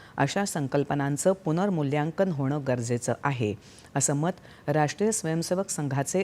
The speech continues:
अखिल भारतीय प्रचार प्रमुख सुनील आंबेकर यांनी व्यक्त केलं आहे. विश्व संवाद केंद्र आणि डेक्कन एज्युकेशन सोसायटीच्या वतीनं फर्ग्युसन महाविद्यालयाच्या ॲम्फी थिएटरमध्ये आयोजित देवर्षी नारद माध्यम पुरस्कार प्रदान कार्यक्रमात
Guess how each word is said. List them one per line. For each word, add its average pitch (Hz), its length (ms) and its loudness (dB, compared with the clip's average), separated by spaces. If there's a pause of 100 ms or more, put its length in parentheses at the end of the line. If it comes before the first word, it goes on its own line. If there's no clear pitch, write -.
अखिल 185 280 0
भारतीय 143 440 -2
प्रचार 139 460 -2
प्रमुख 147 420 -4
सुनील 147 400 -2
आंबेकर 135 420 0
यांनी 170 440 -2
व्यक्त 123 320 -4
केलं - 140 -6
आहे. - 260 -14 (680)
विश्व 208 320 2
संवाद 160 400 2
केंद्र 156 380 2 (160)
आणि 135 180 0
डेक्कन 147 380 -2 (100)
एज्युकेशन 143 460 -2
सोसायटीच्या 131 640 -2
वतीनं 127 400 0 (340)
फर्ग्युसन 185 460 2
महाविद्यालयाच्या 135 1040 0 (180)
ॲम्फी 147 340 -2 (100)
थिएटरमध्ये 135 600 0 (280)
आयोजित 143 400 2 (320)
देवर्षी 190 560 4
नारद 156 380 0
माध्यम 135 460 -2
पुरस्कार 151 480 -4
प्रदान 131 380 -4
कार्यक्रमात 131 540 0